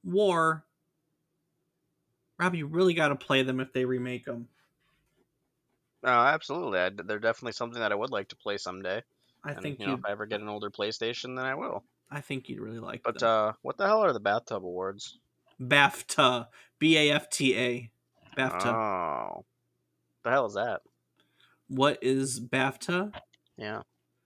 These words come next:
Speaker 1: bafta is the British Academy of Film and Television Arts.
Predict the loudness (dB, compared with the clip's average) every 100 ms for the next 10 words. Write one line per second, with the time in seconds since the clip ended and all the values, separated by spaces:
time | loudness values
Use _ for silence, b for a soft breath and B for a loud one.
0 | _ _ -6 -2 -2 -2 -4 -2 2 2
1 | 2 -4 -2 2 2 0 -6 0 0 2
2 | -2 -6 0 0 2 -2 -4 -2 -2 -4
3 | -6 -8 -6 -8 -8 -12 -12 -12